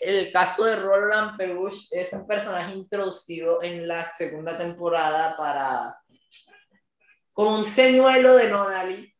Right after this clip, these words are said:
después de los acontecimientos de la primera batalla de Tokio,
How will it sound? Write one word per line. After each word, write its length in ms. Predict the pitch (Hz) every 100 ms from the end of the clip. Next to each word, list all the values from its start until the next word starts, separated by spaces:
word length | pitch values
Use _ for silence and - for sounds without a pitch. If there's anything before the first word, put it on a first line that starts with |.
| _ -
después 380 | 202 185 196 196
de 100 | 208
los 120 | 220
acontecimientos 960 | - 208 202 202 185 175 170 170 196 180
de 140 | 196
la 240 | 190 180
primera 440 | 180 175 175 180 180 165 165
batalla 420 | 180 175 151 160
de 100 | 165
Tokio, 640 | 165 151 - 165 180 -